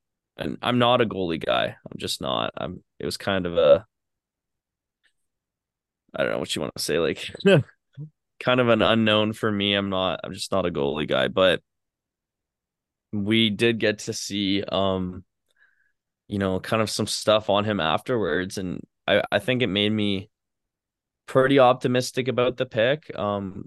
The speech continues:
third round, like, a guy that, I don't know, like, apparently a lot of guys said could be a very, very good goalie. But then this, you know, video and seeing not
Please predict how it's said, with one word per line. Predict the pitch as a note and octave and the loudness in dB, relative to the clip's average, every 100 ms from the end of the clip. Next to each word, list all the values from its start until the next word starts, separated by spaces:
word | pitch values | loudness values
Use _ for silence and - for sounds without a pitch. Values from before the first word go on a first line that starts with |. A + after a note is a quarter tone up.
| - | -4
third | A#2+ A#2 | 0 2
round, | G#2 G2+ G2+ G2+ G#2+ - - _ _ _ _ _ _ _ _ _ | 2 0 0 -2 -6 -12 -20 _ _ _ _ _ _ _ _ _
like, | - F#2 - | -8 -8 -6
a | - | -2
guy | G#2+ A2 A2 | 2 4 4
that, | G2 - | 2 0
I | - | -4
don't | F#2+ | -4
know, | F#2+ F#2+ | -4 -4
like, | D2+ D2 - | -4 -6 -6
apparently | - - A2+ G#2 | -8 -2 0 0
a | |
lot | F#2+ G2 | 2 2
of | |
guys | G2 G2 - | 2 0 -2
said | G2+ F#2 | -4 -4
could | - G#2+ | -6 -8
be | F#2+ | -4
a | G2 | -4
very, | E2+ F#2+ F#2+ | -2 -2 -2
very | F#2 F#2 F2+ | 0 -2 -4
good | D#2 B1 | -6 -6
goalie. | D2 F2 F2 D#2+ | -2 -2 -2 -4
But | - F2+ - _ _ _ _ _ _ _ _ _ _ _ _ _ _ _ _ _ _ - | -2 -2 -2 _ _ _ _ _ _ _ _ _ _ _ _ _ _ _ _ _ _ -14
then | G#2 B2+ B2+ B2+ B2 A#2 - | 2 4 6 6 4 2 0
this, | G2+ A#2 G2+ - - - - - | 0 2 2 -2 -4 -10 -12 -6
you | A2+ | -2
know, | G#2+ G2+ _ - | -2 -4 _ -14
video | - G2+ A2+ A2 A2 G#2+ G#2 | -10 -2 0 2 4 4 4
and | G2+ F#2+ | 0 -4
seeing | - A2 A2 | -6 -4 0
not | G#2+ G#2 | 2 2